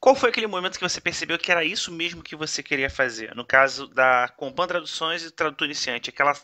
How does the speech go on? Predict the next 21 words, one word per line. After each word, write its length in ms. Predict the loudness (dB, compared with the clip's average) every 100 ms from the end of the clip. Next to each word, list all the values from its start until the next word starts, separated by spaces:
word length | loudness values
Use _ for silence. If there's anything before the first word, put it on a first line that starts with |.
| -16
sacada, 460 | -2 0 2 0
aquele 220 | 0 -6
clique 380 | -8 -6 -6 -6
que 100 | -12
você 240 | -10 -10 -8
teve, 500 | -2 0 -2 -6 -14
você 140 | -12
percebeu, 320 | -10 -8 -6
"Peraí, 460 | 0 2 4 0 -6 _ -8
tem 160 | -6
uma 120 | -2
lacuna 440 | 0 0 0 -6 -4
aqui 260 | -6 -8
no, 380 | -12 -10 -8 -8
no 100 | -6
mercado." 600 | -4 -2 2 2 0 -12 _
Como 200 | -12 -10
é 40 |
que 80 | -10
foi 200 | -8 -6
isso? 320 | -6 -10 -14